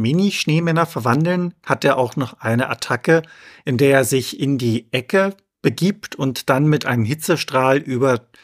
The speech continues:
den größten Teil des Bildschirms hinwegfegt, was den Vorteil hat, dass man anschließend nicht mehr gegen die Schneemänner kämpfen muss, denn diese halten dieser enormen Hitze nicht stand und schmelzen dahin.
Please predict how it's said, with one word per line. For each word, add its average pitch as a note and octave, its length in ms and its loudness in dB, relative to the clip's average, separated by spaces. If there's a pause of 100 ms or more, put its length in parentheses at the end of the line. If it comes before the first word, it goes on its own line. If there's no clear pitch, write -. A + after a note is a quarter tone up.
(240)
den A#2+ 300 2
größten C3 420 0
Teil B2+ 320 2
des B2+ 160 -2
Bildschirms C3+ 840 -2 (520)
hinwegfegt, C#3+ 1120 -2 (340)
was B2 140 -2
den C3+ 140 0
Vorteil D#3 580 2
hat, D#3 380 -2
dass C3+ 300 -2
man B2+ 480 -4 (360)
anschließend D#3 640 0
nicht - 240 -2
mehr D#3+ 140 0
gegen B2+ 340 -2
die A2+ 180 -2
Schneemänner D3 540 0
kämpfen C#3+ 640 -2 (160)
muss, E3 420 -2
denn C#3+ 300 -2 (120)
diese C#3 540 0
halten C3+ 320 0
dieser C3 260 -2
enormen B2 540 0
Hitze C3+ 380 -4
nicht - 260 -6
stand C3 460 -2
und A2+ 360 -4 (200)
schmelzen B2+ 560 -4
dahin. G#2+ 420 -4